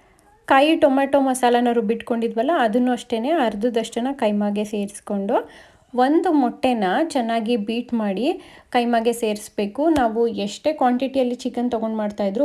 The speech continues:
ಒಂದೇ ಮೊಟ್ಟೆ ಹಾಕಿದ್ರೆ ಸಾಕು, ಉಂಡೆ ಒಡಿದೇ ಇರಲಿ ಅಂತ ಮೊಟ್ಟೆನ ಹಾಕೋದು. ಇದನ್ನೆಲ್ಲ ಇವಾಗ ಚೆನ್ನಾಗಿ ಮಿಕ್ಸ್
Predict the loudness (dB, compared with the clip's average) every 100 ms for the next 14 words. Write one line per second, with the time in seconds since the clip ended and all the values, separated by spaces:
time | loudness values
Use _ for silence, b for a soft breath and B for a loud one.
0 | 2 2 2 2 0 -2 -6 -4 -6 -6
1 | -4 -6 -8 -4 -2 -2 -2 0 0 0
2 | 0 0 0 0 -4 -4 -6 -8 -8 -8
3 | -8 -6 -6 -8 -10 -4 -4 -4 b b
4 | b b b b b b b b b _
5 | _ _ _ -2 2 2 2 4 2 2
6 | 2 0 0 -4 -2 0 0 0 0 -2
7 | -8